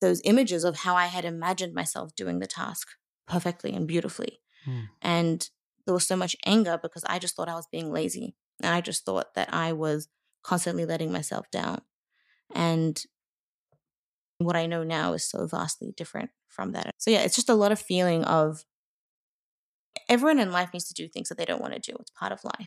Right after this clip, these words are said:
Speaker 1: But what's tricky is, is that often these were things that, okay, sometimes it was things I didn't wanna do. And it's part of life. So there was that hurdle, but o-, often it was things that I genuinely wanted to do,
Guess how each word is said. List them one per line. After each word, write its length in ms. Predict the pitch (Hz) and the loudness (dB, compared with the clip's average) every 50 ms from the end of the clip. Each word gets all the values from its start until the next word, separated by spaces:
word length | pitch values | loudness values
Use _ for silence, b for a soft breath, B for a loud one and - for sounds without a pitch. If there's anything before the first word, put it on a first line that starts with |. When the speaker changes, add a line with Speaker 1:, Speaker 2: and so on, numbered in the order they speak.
| _ _ | _ _
Speaker 1:
But 120 | 190 175 | 4 6
what's 320 | - 190 185 185 - - | 6 4 2 4 0 0
tricky 440 | - - - 233 226 - 214 180 175 | 0 4 2 2 4 4 4 4 6
is, 140 | 170 170 160 | 4 2 2
is 80 | 170 165 | 0 0
that 160 | - 170 - - | 0 0 4 4
often 240 | 202 214 - 247 214 | 2 6 6 6 6
these 160 | 196 185 175 | 6 4 0
were 40 | 180 | -4
things 320 | 175 - 170 165 165 - | -4 -6 -8 -6 -4 -4
that, 220 | - 170 165 - - | -4 -4 -6 -6 -8
okay, 160 | - - 196 | -8 -6 -2
sometimes 360 | - 277 285 226 202 175 165 | 0 0 2 2 0 -2 -4
it 60 | 160 | -8
was 140 | - - 156 | -10 -10 -8
things 180 | - 165 160 156 | -8 -8 -8 -8
I 60 | 151 | -8
didn't 240 | 151 156 - - - | -8 -8 -10 -8 -8
wanna 180 | - - - | -8 -10 -10
do. 240 | 185 - - - - _ _ _ _ _ - | -12 -12 -12 -12 -18 _ _ _ _ _ -4
And 380 | - - - - - - - _ _ _ _ _ _ _ _ _ _ _ _ _ _ _ - - | -2 -2 -2 -2 -4 -6 -10 _ _ _ _ _ _ _ _ _ _ _ _ _ _ _ -2 -2
it's 140 | - - - | -2 -2 0
part 200 | - 180 175 - | 0 2 2 2
of 100 | - 175 | 0 -2
life. 200 | - - - - | -6 -6 -4 -4
So 260 | - - - - - _ _ _ _ _ _ _ _ _ | -4 -4 -4 -6 -6 _ _ _ _ _ _ _ _ _
there 100 | - 208 | 6 8
was 200 | 196 202 196 190 | 8 8 4 4
that 140 | 185 180 - | 0 -4 -2
hurdle, 280 | 170 170 160 165 180 170 | -2 -2 -2 -2 -2 -4
but 100 | - - | -4 -4
o-, 120 | - - - - | -4 -6 0 0
often 260 | 226 226 - 285 254 | 0 0 4 4 4
it 160 | 226 190 175 | 4 4 2
was 240 | 160 165 196 254 254 | 6 6 6 6 6
things 240 | - - 240 226 - | 2 0 0 2 2
that 80 | 196 180 | 2 0
I 80 | 170 | 0
genuinely 540 | 170 - 190 196 233 254 269 269 247 226 196 | 0 2 6 6 6 6 6 4 4 4 2
wanted 340 | 180 170 175 185 196 - 190 | 2 2 0 2 2 2 0
to 100 | 175 160 | 0 0
do, 200 | 151 190 190 | 0 0 0